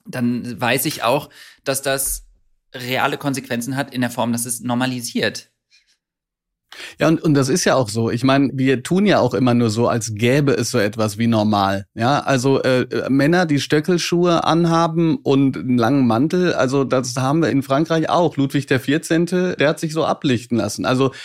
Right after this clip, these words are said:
Speaker 2: Normalität ist ja auch ein Konstrukt und das
Speaker 1: Ja.
Speaker 2: kann verändert werden.
Speaker 1: Es ist alles ein soziales Konstrukt von uns.
Speaker 2: Ja, d-, gleichzeitig ist es so, so wahnsinnig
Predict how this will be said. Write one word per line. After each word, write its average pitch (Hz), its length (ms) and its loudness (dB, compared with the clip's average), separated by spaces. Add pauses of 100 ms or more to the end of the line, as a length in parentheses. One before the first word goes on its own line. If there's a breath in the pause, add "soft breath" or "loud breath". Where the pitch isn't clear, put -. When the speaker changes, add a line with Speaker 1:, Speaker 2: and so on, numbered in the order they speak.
(160 loud breath)
Speaker 2:
Normalität 147 720 2
ist - 240 -2
ja 131 140 0
auch 143 220 0
ein 156 160 2
Konstrukt 143 680 0
und 120 80 2
das 110 140 2
Speaker 1:
Ja. - 60 -8
Speaker 2:
kann 139 180 2
verändert 147 480 0
werden. 104 380 -4
Speaker 1:
Es 127 120 -4
ist - 180 -6
alles 156 260 0
ein 160 40 -4
soziales 151 440 -2
Konstrukt 139 420 -12
von 101 160 -10
uns. 101 260 -14 (1040)
Speaker 2:
Ja, 131 240 0
d-, 143 260 -6
gleichzeitig 165 480 2
ist 165 140 0
es 165 160 0
so, 156 340 2 (160)
so 139 220 -2
wahnsinnig 165 840 0